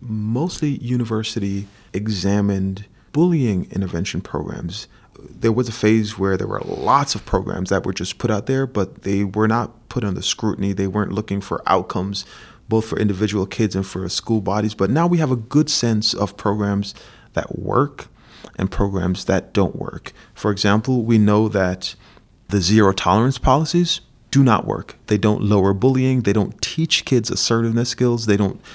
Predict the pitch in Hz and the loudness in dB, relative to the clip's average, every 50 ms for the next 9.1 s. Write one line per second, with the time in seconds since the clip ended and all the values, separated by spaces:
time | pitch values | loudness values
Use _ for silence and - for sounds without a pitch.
0 | - - _ - - 143 135 135 - - - - 123 110 110 - - - - - | -20 -12 _ -4 -2 -2 -2 -2 -2 -2 0 0 0 0 0 -4 -6 -4 0 2
1 | 113 113 117 123 - - - 120 110 - - - - 104 98 - 101 90 92 101 | 2 2 2 0 -6 -8 -6 -4 -4 -4 -4 -4 -4 -6 -4 -4 -6 -6 -6 -6
2 | 101 - - - 92 90 - - - - 98 95 98 98 92 98 98 101 - - | -6 -6 -4 -4 -2 -2 -2 -4 -6 -6 -4 -4 -4 -4 -4 -6 -6 -8 -12 -14
3 | - - - - - - - - - - 110 117 117 113 110 107 107 104 98 101 | -18 -18 -16 -18 -18 -18 -20 -20 -12 -4 0 2 4 4 4 4 4 4 2 2
4 | 90 87 80 - - 110 107 113 110 107 - - 95 - - - 107 101 - - | 0 0 -2 -6 -10 -6 -2 -2 -2 -2 -2 -4 -6 -6 -4 -2 -2 -2 -4 -6
5 | 101 98 98 95 92 - - - - - 120 117 120 131 160 180 185 - - - | -6 -6 -6 -6 -6 -6 -6 -6 -2 0 0 2 2 2 2 0 0 -2 -8 -16
6 | - - - - - - - - 120 117 104 113 113 117 127 - 107 104 98 92 | -20 -20 -20 -20 -20 -10 0 2 2 4 4 4 4 4 4 4 2 2 2 2
7 | 95 95 - 95 104 98 104 107 - - - 127 117 - 131 139 135 131 113 - | 2 0 2 2 2 2 0 -2 0 0 0 0 0 0 0 0 0 0 -2 0
8 | - 131 123 113 - 98 98 92 110 107 - - 135 147 135 117 104 98 90 87 | 2 2 2 2 2 2 2 2 0 -2 -2 0 2 2 4 4 4 4 2 2
9 | 92 98 | 0 -2